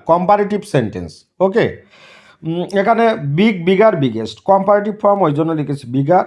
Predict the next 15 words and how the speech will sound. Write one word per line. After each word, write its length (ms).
আর 80
than 220
boat 260
মানে 220
হচ্ছে 200
নৌকার 340
থেকেও। 280
ওকে, 260
ওই 120
জন্য 120
লিখেছি 320
ship 240
is 100
bigger 280
than 200